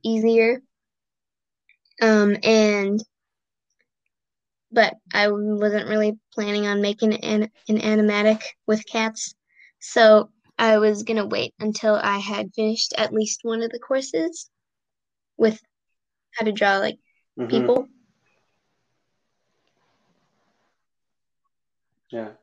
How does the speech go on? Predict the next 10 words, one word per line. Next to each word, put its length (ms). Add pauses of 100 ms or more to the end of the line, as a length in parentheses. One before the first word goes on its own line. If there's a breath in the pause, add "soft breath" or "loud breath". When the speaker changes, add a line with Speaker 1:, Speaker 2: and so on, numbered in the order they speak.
(140)
Speaker 2:
Great. 340
So 120
we're 120
getting 280 (180)
close 220
Speaker 1:
Yeah. 80
Speaker 2:
to 120
that 180
point. 220 (2250)
Yeah, 220